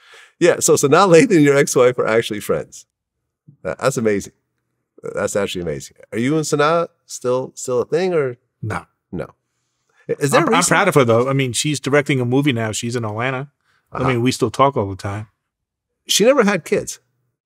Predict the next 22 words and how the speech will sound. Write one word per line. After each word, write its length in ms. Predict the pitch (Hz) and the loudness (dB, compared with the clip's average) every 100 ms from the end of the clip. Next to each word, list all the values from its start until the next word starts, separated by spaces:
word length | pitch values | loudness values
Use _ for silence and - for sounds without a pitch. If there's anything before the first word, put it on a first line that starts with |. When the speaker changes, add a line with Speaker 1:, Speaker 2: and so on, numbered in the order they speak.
| _ _ _ _ - | _ _ _ _ -12
Speaker 2:
Not 160 | 127 | -8
that 80 | 143 | -6
I 80 | 95 | -6
know 200 | 104 151 | -4 -6
of. 220 | 95 - _ - | -8 -18 _ -2
Speaker 1:
Yeah. 200 | 107 - _ _ _ _ | -2 -2 _ _ _ _
You 140 | 101 | 2
guys 160 | 113 131 | 4 6
ever 100 | 139 | 4
talk 200 | 135 139 | 2 -2
about 180 | 156 170 | -2 -4
that? 160 | 98 - _ _ _ _ _ _ _ _ _ | -6 -10 _ _ _ _ _ _ _ _ _
Speaker 2:
Um, 760 | 131 131 131 135 139 135 139 147 _ _ _ _ | 0 2 2 2 0 -2 -6 -14 _ _ _ _
not 160 | 165 165 | -6 -4
really. 300 | 120 147 160 _ _ | -4 -6 -8 _ _
Speaker 1:
Not 160 | 73 58 | -10 -6
really? 220 | 76 78 _ _ _ _ _ _ _ _ _ _ _ _ _ - | -8 -8 _ _ _ _ _ _ _ _ _ _ _ _ _ -14
Speaker 2:
I 80 | 139 | -6
already 180 | 143 143 | -4 -2
have 160 | 135 131 | -2 -4
my 120 | 101 | -8
kids. 360 | - 92 - | -12 -20 -20